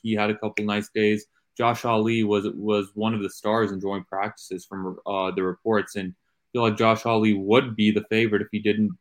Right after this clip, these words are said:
you know, drop that pass against the Dolphins, which may have gone for a touchdown last game. But, you know, Zay Malone had a really good game, and, you know, I, I'm, I'm really excited to see how the rest of this wide receiver five competition is gonna play out. But yeah, I'm, you know, I'm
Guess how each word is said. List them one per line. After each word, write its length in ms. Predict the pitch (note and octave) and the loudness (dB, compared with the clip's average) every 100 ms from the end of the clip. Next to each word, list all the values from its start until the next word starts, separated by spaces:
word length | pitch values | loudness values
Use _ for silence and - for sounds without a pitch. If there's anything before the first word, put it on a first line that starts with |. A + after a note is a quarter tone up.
| - | -8
you 140 | G#2 | -6
know, 160 | F#2 F#2+ | -6 -4
drop 300 | G2+ G2 - | 0 0 0
that 180 | F#2 F2+ | -2 0
pass 320 | G#2+ A2 G2+ | 2 2 2
against 240 | F#2+ F#2+ - | -4 -8 -8
the 60 | |
Dolphins, 560 | F#2 F#2+ A2 - F#2+ F#2+ | -2 0 0 -2 -8 -6
which 260 | G2 - - | -8 -10 -8
may 240 | G#2+ G#2 | -2 2
have 160 | A2+ - | 2 0
gone 260 | F#2+ F2+ F2+ | -2 -4 -4
for 100 | F#2 | -8
a 60 | F2 | -8
touchdown 480 | F2+ - F#2 F#2 | -10 -10 -8 -6
last 320 | F2+ F2+ - - | -4 -6 -10 -10
game. 280 | F#2 G2 - _ _ _ _ - | -8 -8 -10 _ _ _ _ -2
But, 260 | G#2 G2 | -2 0
you 80 | A2 | 0
know, 140 | G2+ | 0
Zay 160 | G2+ G#2+ | 4 4
Malone 320 | G#2+ G2+ G#2 | 6 4 2
had 140 | G#2 G2+ | 2 2
a 60 | |
really 260 | G2 G2 G2 | 2 0 0
good 200 | G2+ G2+ | -2 -2
game, 380 | G2+ G2 A2+ A#2 - G#2 | -2 0 -4 -6 -10 -6
and, 380 | G2 G2 F#2+ - _ _ _ _ _ - | -4 -4 -6 -12 _ _ _ _ _ -4
you 140 | A2+ | 0
know, 180 | G#2 G2 | 2 4
I, 400 | G2+ G#2+ G#2+ A2 | 4 4 2 2
I'm, 280 | A2 G#2+ G#2 | 4 2 0
I'm 220 | G#2+ G#2+ | 0 2
really 220 | A2 A2 | 2 2
excited 400 | G#2+ - G#2+ G#2 | 0 0 0 0
to 60 | - | -4
see 160 | - G#2+ | -6 -4
how 140 | G2+ | -2
the 120 | G2+ | -2
rest 260 | F#2+ G2 - | 0 -2 -6
of 60 | |
this 160 | G2+ F#2 | -8 -6
wide 160 | G#2 G2 | -4 -4
receiver 400 | F#2+ - G2 F#2 | -4 -8 -8 -8
five 220 | G2+ G2 F#2+ | -4 -4 -4
competition 520 | F#2+ F2 - G#2+ - G2 | -8 -10 -8 -8 -6 -6
is 80 | |
gonna 160 | - F#2 | -4 -4
play 280 | - F#2+ F#2+ | -2 -2 2
out. 240 | F#2+ F2+ | 2 0
But 140 | F#2 F2+ | -2 -4
yeah, 200 | F#2+ F#2 | -2 -2
I'm, 280 | F2+ F#2 F#2 - - | 0 -2 -6 -10 -6
you 140 | G#2+ | -4
know, 320 | F2+ F2+ F#2 F#2+ | -2 -4 -4 -4
I'm 220 | G2+ | -6